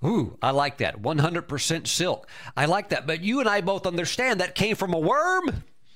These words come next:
a little bitty, tiny, creepy thing. So there have been men, there have been, there have been men and women, mankind, that have figured out how to take dominion over even things that creep.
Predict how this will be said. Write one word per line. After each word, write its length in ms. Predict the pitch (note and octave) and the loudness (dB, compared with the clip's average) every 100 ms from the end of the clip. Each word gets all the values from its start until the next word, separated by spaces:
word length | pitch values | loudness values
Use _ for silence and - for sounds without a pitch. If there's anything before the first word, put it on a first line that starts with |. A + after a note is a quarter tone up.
| - - - - - - | -20 -20 -20 -20 -18 -2
a 60 | C3 | 2
little 240 | D#3+ E3 | 2 2
bitty, 260 | D3+ D#3 C#3+ | 0 -2 0
tiny, 380 | D3+ F3 D3 | 2 2 0
creepy 380 | A2 F3+ E3 E3+ | 0 -4 -2 -2
thing. 340 | - D#3+ A2 - - - | 0 0 0 -2 -16 -8
So 240 | - G#3+ A3 | -2 0 2
there 200 | A3 G3 | 2 2
have 260 | G#3+ E3+ | 2 2
been 240 | F#3+ A#3 F3 | -2 0 0
men, 460 | A#3+ D4+ F3 G#2 - - - | 2 2 0 -2 -10 -20 -6
there 160 | D3+ F#3 | -2 2
have 160 | F#3+ C#3+ | 2 0
been, 260 | F#3 E3+ E3 | -2 -2 -2
there 220 | D3 E3+ | 0 0
have 100 | F3+ | 2
been 140 | F3+ F#3 | 0 0
men 160 | A3 | 0
and 80 | F3+ | 0
women, 340 | G#3 G#3 D3+ | 0 0 0
mankind, 600 | E3 A#3+ A#3+ E3+ F#3 A3 - - - - | 2 0 2 2 2 0 -4 -14 -14 -4
that 160 | E3 E3+ | 2 2
have 140 | D#3+ | 2
figured 320 | F#3+ G#3+ A3+ | 0 0 2
out 180 | F#3+ F#3+ | 2 4
how 200 | E3 G#3 | 2 2
to 120 | G3 | -2
take 340 | - G#3 E3 D3+ | 0 -2 -2 -4
dominion 560 | F3+ A#3+ A3 A3 A3+ - - - - - | -2 0 0 0 -4 -10 -20 -20 -10 -2
over 500 | A#3 G3+ G#3+ G#3 - - - - | -2 0 0 -2 -6 -20 -20 -4
even 480 | A3 C4 C4+ A#3 F#3 - - - | 0 2 2 0 -2 -10 -18 -4
things 320 | G#3+ E4+ - | -2 0 0
that 180 | - C#4+ | -2 -4
creep. 480 | - A#3+ B3+ D3 | -6 -2 0 -2